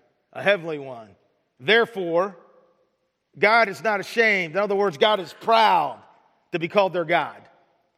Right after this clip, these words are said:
for he's prepared a city for them. And in this great chapter of faith, it recounts briefly the stories of Abel and Noah, Abraham, Isaac, Jacob, Sarah, Joseph, Moses,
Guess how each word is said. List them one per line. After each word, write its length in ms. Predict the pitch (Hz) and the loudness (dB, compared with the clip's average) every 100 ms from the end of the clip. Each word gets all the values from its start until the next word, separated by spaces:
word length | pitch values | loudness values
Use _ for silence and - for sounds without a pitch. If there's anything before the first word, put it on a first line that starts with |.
| _ _ - | _ _ -8
for 160 | 165 | -6
he's 80 | 143 | -4
prepared 460 | 160 - 190 175 156 | -6 -2 2 2 0
a 80 | |
city 440 | 147 - 156 139 113 _ _ _ _ | -4 -4 -4 -6 -12 _ _ _ _
for 240 | 151 165 | -4 -4
them. 260 | 135 113 101 _ _ _ _ _ _ _ _ | -4 -12 -18 _ _ _ _ _ _ _ _
And 140 | 170 196 | -4 -2
in 60 | |
this 180 | 208 196 | -2 -2
great 240 | - 247 247 | 2 2 2
chapter 540 | 240 226 214 220 208 | -2 -2 -2 -2 -4
of 80 | 185 | -4
faith, 420 | 214 220 202 - - _ _ - | -2 0 0 -4 -20 _ _ -6
it 180 | 196 185 | -4 -2
recounts 640 | 226 - 233 220 185 - _ | -4 0 0 0 -4 -12 _
briefly 480 | 143 233 247 190 202 | -4 -2 -2 0 -2
the 80 | 175 | -2
stories 500 | - 226 220 214 170 | -2 2 4 4 2
of 180 | 175 - - _ _ | -4 -6 -12 _ _
Abel 500 | 202 214 220 202 196 | 2 2 2 0 0
and 180 | 170 160 | -2 -2
Noah, 460 | 190 220 208 180 165 | 2 2 4 2 2
Abraham, 560 | 202 220 202 208 185 180 | 2 2 2 -2 -2 -4
Isaac, 480 | 180 208 196 175 131 | 0 0 0 -4 -4
Jacob, 480 | 214 214 214 196 147 - | 0 0 2 0 -2 -8
Sarah, 540 | - - 214 220 175 131 - _ | -18 -2 2 2 0 -4 -12 _
Joseph, 480 | 143 214 220 160 139 - _ | 0 2 2 -2 -10 -14 _
Moses, 580 | - 202 208 156 165 - | 0 2 2 -2 -10 -14